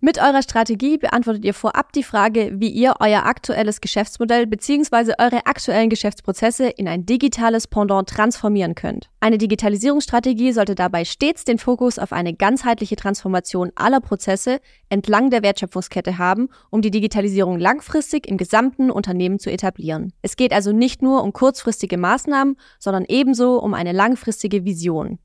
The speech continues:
Es geht zunächst um das Was, also um die Ziele, die durch die Digitalisierung erreicht werden sollen. Und anschließend wird mit der Digitalisierungsstrategie das Wie definiert, sprich,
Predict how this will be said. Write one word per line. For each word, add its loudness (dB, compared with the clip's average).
Es -8
geht 0
zunächst 0
um -4
das -6
Was, 0
also 2
um -2
die -8
Ziele, 2
die -4
durch 2
die -4
Digitalisierung -2
erreicht 0
werden -2
sollen. -6
Und -8
anschließend 0
wird -2
mit 0
der 0
Digitalisierungsstrategie -2
das -4
Wie 6
definiert, -4
sprich, -2